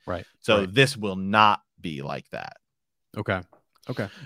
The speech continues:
Speaker 2: Um, and much condensed from Gildane's original text. My friends Elio and Linda, uh, right, the World of Ice and Fire did the thing. So he says, "We need,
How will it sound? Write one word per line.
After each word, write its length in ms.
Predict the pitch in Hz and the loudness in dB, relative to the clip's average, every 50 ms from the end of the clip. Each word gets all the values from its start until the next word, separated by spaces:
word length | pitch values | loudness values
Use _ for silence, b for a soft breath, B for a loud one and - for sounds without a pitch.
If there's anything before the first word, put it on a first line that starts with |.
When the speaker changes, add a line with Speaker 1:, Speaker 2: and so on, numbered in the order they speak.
| B _ | B _
Speaker 2:
Um, 420 | 123 127 123 117 110 110 107 110 - | 8 8 10 8 8 6 2 0 0
and 180 | 117 117 117 | 0 0 4
much 220 | 123 139 143 139 - | 6 4 4 4 0
condensed 440 | 147 131 110 117 117 113 110 110 - | -4 0 2 4 4 4 2 -2 -2
from 200 | - 110 107 101 | -4 -4 -2 -2
Gildane's 400 | 107 104 95 101 98 98 90 101 | -4 -2 -2 -2 -4 -4 -6 -8
original 340 | 92 92 - - 85 80 | -10 -10 -12 -12 -16 -16
text. 380 | - - - 110 87 - - - | -16 -6 -4 -4 -4 -4 -6 -8
My 100 | 104 104 | -8 -6
friends 380 | - - 117 113 110 107 101 110 | 0 0 0 0 0 -2 -4 -4
Elio 260 | 101 104 104 98 95 | -4 -2 -2 -2 -2
and 80 | 98 | -2
Linda, 580 | 123 147 151 147 143 143 139 135 131 127 131 85 | -2 -4 -2 0 2 4 4 4 4 2 0 -2
uh, 180 | 90 104 101 98 | -4 -4 -2 0
right, 240 | 101 104 104 - - | 0 -2 -2 -4 -8
the 80 | - | -12
World 160 | 98 101 95 90 | -10 -10 -8 -8
of 60 | 90 | -8
Ice 100 | 92 87 | -10 -10
and 80 | - | -4
Fire 340 | - 110 110 110 107 101 101 | -2 0 2 2 2 0 -2
did 200 | 101 - 90 82 | -4 -6 -12 -12
the 160 | _ _ - | _ _ -20
thing. 60 | - - _ _ b b b b b b b b | -20 -20 _ _ b b b b b b b b
So 100 | - 139 | -2 0
he 60 | 147 139 | 0 4
says, 280 | 143 151 143 139 127 139 | 4 4 4 4 2 0
"We 220 | 127 120 131 135 | -4 -6 -6 -4
need, 500 | 135 139 147 151 151 151 147 131 139 - | -4 -4 -4 -4 -4 -4 -4 -6 -6 -8